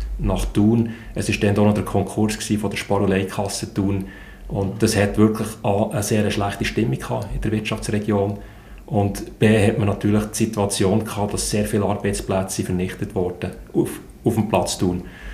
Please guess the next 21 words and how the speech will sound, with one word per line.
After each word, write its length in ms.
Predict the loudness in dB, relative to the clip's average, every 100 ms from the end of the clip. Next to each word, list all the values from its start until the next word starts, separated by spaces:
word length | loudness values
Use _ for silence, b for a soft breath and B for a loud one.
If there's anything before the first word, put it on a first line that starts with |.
| B B B
Und 300 | -2 0 4
dann 140 | 4
zumal 420 | 6 4 6 4
hat 320 | 4 2 0
aus 120 | -4 -2
der 120 | 0
Wirtschaftskammer, 800 | 0 2 -2 -2 2 4 4 2
aus 120 | 0
der 100 | -2
J 300 | -2 0 0
C, 280 | -2 -2 -2
hat 120 | -2
man 100 | -2
eigentlich 200 | 0 0
die 80 | 0
Idee 220 | 2 0
gehabt, 380 | -2 0 2 4
wir 60 |
müssen 340 | 4 2 0 -2
wieder 160 | -2
positive 720 | -2 -2 -2 -2 -2 -2 -4